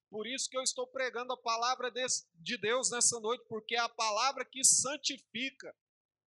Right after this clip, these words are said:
Não é, meus irmãos, o sacrifício que santifica,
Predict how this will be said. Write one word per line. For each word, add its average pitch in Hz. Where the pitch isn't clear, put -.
Não 254
é, 285
meus 262
irmãos, 240
o 247
sacrifício 254
que 226
santifica, 240